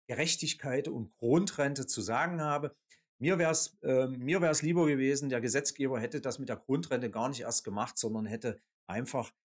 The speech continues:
im Bereich der Fürsorge die einen allgemeinen, generellen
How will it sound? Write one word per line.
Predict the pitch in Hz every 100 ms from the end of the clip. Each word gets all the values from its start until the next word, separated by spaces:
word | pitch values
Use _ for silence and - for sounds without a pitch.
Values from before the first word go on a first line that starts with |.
| _ 110
im |
Bereich | 110 98 120 -
der | 117
Fürsorge | - 139 127 127 131 120 113 _ _ _
die | 113 110 113
einen | 110 117 117 113 -
allgemeinen, | 127 147 135 110 113 110 107
generellen | 110 131 110 107 107 107